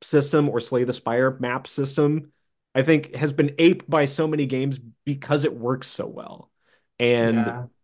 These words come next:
Speaker 1: I'm not super convinced that, like, the hexagonal grid expansion in this game really works because there's no real incentive to, you know how, like, in Civ, like, you can decide, like, "Oh, I'm gonna,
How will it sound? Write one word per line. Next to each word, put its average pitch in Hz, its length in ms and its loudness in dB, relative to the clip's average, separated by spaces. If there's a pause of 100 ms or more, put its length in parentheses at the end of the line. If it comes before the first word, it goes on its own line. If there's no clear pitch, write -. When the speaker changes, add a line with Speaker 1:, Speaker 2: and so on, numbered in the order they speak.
(240)
Speaker 1:
I'm 156 180 4
not 202 340 6 (180)
super 185 340 0
convinced 156 480 -2
that, 151 140 -2
like, 143 160 -2
the 127 80 -2
hexagonal 131 600 -2
grid 110 260 -6
expansion 147 800 -2 (460)
in 123 180 0
this 143 160 4
game 143 380 4
really 131 200 2
works 113 540 -4
because 139 720 2 (340)
there's 151 180 4
no 202 160 10
real 208 220 6
incentive 151 840 2 (460)
to, - 200 -2
you 165 120 -2
know 208 100 4
how, 247 120 4
like, 233 160 2
in 190 100 0
Civ, 165 400 0
like, 139 260 0
you 147 120 -4
can 131 300 -6 (140)
decide, 127 400 0
like, 117 140 0
"Oh, 160 260 6
I'm 160 120 2
gonna, 139 240 0